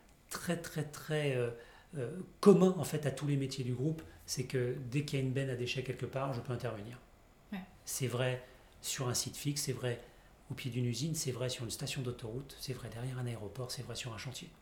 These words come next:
Speaker 2: Est-ce que tes convictions personnelles, euh, au niveau environnemental, euh, ont joué aussi dans ta, dans ton sentiment de, de légitimité,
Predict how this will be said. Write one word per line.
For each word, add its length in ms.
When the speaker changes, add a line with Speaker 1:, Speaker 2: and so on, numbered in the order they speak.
Speaker 2:
Est-ce 140
que 60
tes 140
convictions 520
personnelles, 580
euh, 680
au 20
niveau 220
environnemental, 800
euh, 440
ont 140
joué 280
aussi 340
dans 160
ta, 440
dans 120
ton 80
sentiment 380
de, 260
de 100
légitimité, 840